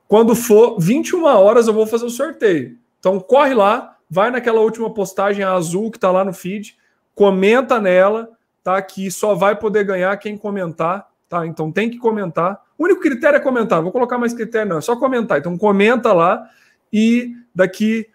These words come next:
a pouquinho eu vou fazer o sorteio e você vai poder concorrer a essa vaga no curso do Rafael lá. Valeu, pessoal. Rafael, muito obrigado.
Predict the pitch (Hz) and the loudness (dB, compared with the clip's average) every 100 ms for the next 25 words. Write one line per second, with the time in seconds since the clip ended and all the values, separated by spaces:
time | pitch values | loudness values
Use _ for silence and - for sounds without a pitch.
0 | - 170 202 185 - 190 202 202 - 180 | -10 -6 -2 -2 -2 -4 -4 -4 -6 -4
1 | 175 175 180 180 - 160 147 180 190 202 | -4 -2 -4 -4 -4 -8 0 2 2 0
2 | 202 - 170 165 185 185 185 160 180 180 | -6 -10 -8 -4 0 0 -2 -4 -4 -6
3 | 180 170 160 170 175 170 160 170 165 151 | -12 -6 -4 -2 -4 -6 -4 -4 -6 -8
4 | 160 156 165 151 156 131 123 - _ - | -10 -8 -10 -4 -4 -4 -8 -18 _ -20
5 | - _ _ _ - 208 240 240 240 240 | -20 _ _ _ 0 4 4 2 -2 -2
6 | 220 208 233 226 196 202 302 330 233 214 | -4 -4 -6 -6 -6 -6 -8 -8 -10 -8
7 | 185 196 220 | -4 -2 -4